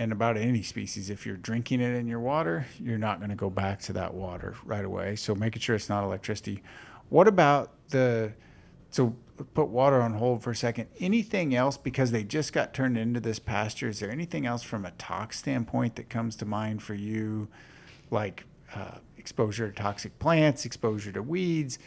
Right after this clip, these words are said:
that would make them appear gant that quickly?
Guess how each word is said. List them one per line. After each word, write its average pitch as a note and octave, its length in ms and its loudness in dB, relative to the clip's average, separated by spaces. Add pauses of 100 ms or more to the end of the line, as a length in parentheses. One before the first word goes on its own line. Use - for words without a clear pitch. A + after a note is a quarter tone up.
(460)
that B2+ 140 4
would B2 180 0
make B2+ 300 4
them A2+ 440 0 (400)
appear A2+ 760 2 (380)
gant A2 580 -2
that G#2 320 0
quickly? C3 520 -8